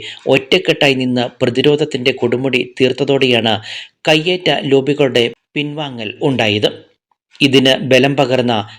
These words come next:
കെ പി സുഭാഷ് ചന്ദ്രന്റെ സമൂഹ മാധ്യമങ്ങൾ വഴിയുള്ള കുറിപ്പുകളും ഇവിടത്തെ ജനതയ്ക്ക് ഊർജം പകർന്നു. ഈ കുറിപ്പുകളും ചക്രമുടിയെപ്പറ്റി അറിയേണ്ടതെല്ലാം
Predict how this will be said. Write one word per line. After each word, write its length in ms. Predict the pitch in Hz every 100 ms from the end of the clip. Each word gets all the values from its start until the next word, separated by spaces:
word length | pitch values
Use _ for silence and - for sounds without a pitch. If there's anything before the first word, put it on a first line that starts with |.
| -
കെ 140 | 160
പി 220 | 160 160 180
സുഭാഷ് 480 | - 139 151 160 160
ചന്ദ്രന്റെ 440 | 143 139 127 127
സമൂഹ 480 | 127 131 135 151 170
മാധ്യമങ്ങൾ 500 | 156 139 135 135 135
വഴിയുള്ള 420 | 127 123 123 117
കുറിപ്പുകളും 600 | 117 120 117 127 123 110 107 - -
ഇവിടത്തെ 440 | 151 143 165 160 131 127
ജനതയ്ക്ക് 580 | 123 127 135 139 - 110 -
ഊർജം 340 | 127 131 123 104
പകർന്നു. 360 | 104 104 104 - _ _ _ 143
ഈ 100 | 143
കുറിപ്പുകളും 640 | 143 143 - 147 143 139 - -
ചക്രമുടിയെപ്പറ്റി 920 | 139 - 156 156 143 143 147 143 139 135
അറിയേണ്ടതെല്ലാം 800 | 139 127 147 151 143 139 131 127